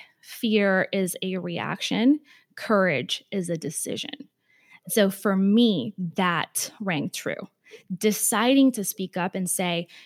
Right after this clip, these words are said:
"You know what? Do I care more about being liked? Do I care more about having clients and having success and having influence and getting followers and getting engagement? Or do I care about being able to look at myself in the mirror at the end of the day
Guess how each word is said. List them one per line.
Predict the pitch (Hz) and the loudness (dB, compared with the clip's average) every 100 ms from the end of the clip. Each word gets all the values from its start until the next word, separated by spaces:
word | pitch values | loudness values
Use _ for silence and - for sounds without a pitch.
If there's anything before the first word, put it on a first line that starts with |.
| _ | _
"You | 202 185 | 0 2
know | 180 | 2
what? | 175 233 277 _ _ _ _ _ _ | 0 0 -2 _ _ _ _ _ _
Do | - 247 | 4 4
I | 240 | 4
care | 285 294 262 | 4 6 8
more | 208 208 | 6 2
about | 185 - | -2 -4
being | 196 180 160 | -4 -4 -2
liked? | 160 240 - - _ | -2 -2 -6 -16 _
Do | 208 | 0
I | 180 | 0
care | - 220 | 0 0
more | 202 190 175 | 2 0 -2
about | 165 | -4
having | 160 202 170 165 | -4 -4 -4 -4
clients | - 220 214 202 | -2 0 0 0
and | 175 | -4
having | 170 175 180 | -4 -4 -4
success | - - - 196 185 - | -6 -4 0 0 0 -2
and | 156 175 - - | -2 -4 -14 -4
having | 196 180 - | -2 0 4
influence | 240 240 233 196 175 165 | 4 4 2 2 0 -2
and | 180 | -4
getting | 170 160 165 | -4 -6 -8
followers | - 233 226 208 190 175 | 2 4 4 4 2 0
and | 180 180 | -2 -4
getting | 180 175 170 - - | -4 -4 -8 -14 -4
engagement? | 190 185 262 254 - 175 160 - _ _ | -2 2 2 2 0 -2 -2 -6 _ _
Or | 226 | 0
do | 220 233 | 2 2
I | 254 285 | 2 0
care | - - - 294 269 139 247 - - | -2 -14 -2 0 2 0 -4 -6 -8
about | 208 196 175 | -2 -2 0
being | 233 254 - | 2 2 2
able | 254 240 | 0 0
to | 226 | -2
look | 196 226 | -2 0
at | 294 | 0
myself | 233 214 - - - - - - - - | 0 0 -2 -4 -6 -8 -20 -20 -20 6
in | 285 330 | 8 10
the | |
mirror | 320 302 294 214 | 10 10 8 6
at | 196 | 2
the | 196 | -2
end | 190 | -2
of | |
the | 180 | -2
day | 170 156 78 202 | -2 0 0 -4